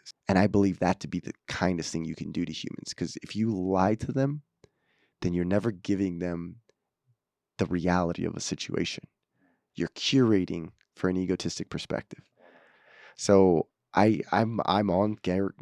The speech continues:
Gary's, like, line where I believe candor is kind, kindness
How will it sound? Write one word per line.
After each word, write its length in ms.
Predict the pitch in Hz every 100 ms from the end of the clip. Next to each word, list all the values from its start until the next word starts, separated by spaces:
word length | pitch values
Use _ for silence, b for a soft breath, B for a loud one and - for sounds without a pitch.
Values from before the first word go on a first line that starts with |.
| 92
Gary's, 540 | 95 123 120 95 -
like, 260 | 82 92 85
line 340 | 92 139 87
where 140 | 85
I 120 | 80 90
believe 580 | 87 85 98 107 - - _
candor 420 | - 107 110 98
is 240 | - 113
kind, 340 | - - - - 139 -
kindness 720 | - 90 95 92 92 -